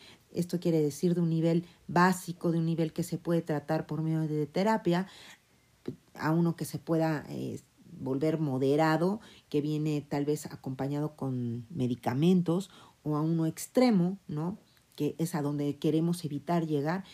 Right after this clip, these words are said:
que es cuando ya las personas, pues, piensan en una situación de suicidio, de autolesión, y que deben de ser inclusive internadas para tener un tratamiento muchísimo más integral,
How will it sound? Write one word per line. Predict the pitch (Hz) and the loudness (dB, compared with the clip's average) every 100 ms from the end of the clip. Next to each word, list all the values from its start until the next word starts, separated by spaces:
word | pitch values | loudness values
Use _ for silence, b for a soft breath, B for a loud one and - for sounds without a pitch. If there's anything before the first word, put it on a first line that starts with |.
| B - | B -4
que | |
es | 165 - | -2 0
cuando | 156 147 | -2 -2
ya | 160 170 | 0 0
las | 180 | 0
personas, | - - 165 165 190 - B B | -4 -8 -2 0 -2 -4 B B
pues, | - 226 | -2 -2
piensan | 214 190 185 175 | 0 0 2 2
en | 175 | 4
una | 175 | 2
situación | 175 165 151 - 160 156 | 0 -4 -8 -4 -2 0
de | 147 | -2
suicidio, | - 131 - 170 151 165 196 B B - | -4 -8 0 0 2 -2 -4 B B -4
de | 165 | -2
autolesión, | 151 160 143 139 - 165 190 190 B B | 0 -2 -2 -4 -2 -2 -2 -4 B B
y | 156 | -6
que | - 151 | -2 -2
deben | 147 151 | -2 -4
de | 143 | -6
ser | - 147 - | -4 -6 -4
inclusive | 175 143 135 135 - 156 175 175 B B | -6 -6 -8 -10 -6 -4 -4 -6 B B
internadas | 139 131 131 120 131 147 156 131 127 - - | -4 -2 -4 -4 -2 -2 0 0 -4 -8 -10
para | 143 123 - | -4 -4 -4
tener | 131 139 | -4 -2
un | 165 | -4
tratamiento | 170 170 156 143 143 185 | -4 -6 -6 -6 -4 -2
muchísimo | 147 147 147 - 143 147 135 131 | -2 -4 -8 -10 -10 -8 -6 -4
más | 139 180 196 | -2 -2 -2
integral, | 208 180 151 151 170 208 | -4 -2 -2 0 0 -2